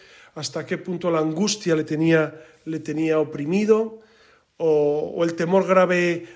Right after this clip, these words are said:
a, a un futuro, eh, incierto, o el sufrimiento, una enfermedad horrible, o, o incluso la tortura. Imagínense que uno va a ser torturado, etcétera. Entonces,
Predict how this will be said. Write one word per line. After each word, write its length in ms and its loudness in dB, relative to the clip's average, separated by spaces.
a, 140 -12
a 120 -2
un 120 0
futuro, 920 2
eh, 260 -10
incierto, 640 2
o 120 2
el 60 -2
sufrimiento, 680 -2
una 160 -2
enfermedad 600 -4
horrible, 680 -2
o, 240 -6
o 20 -4
incluso 320 -4
la 120 2
tortura. 580 -2
Imagínense 460 -6
que 100 -8
uno 180 0
va 80 -2
a 40 -8
ser 160 -10
torturado, 600 -8
etcétera. 400 -14
Entonces, 500 -6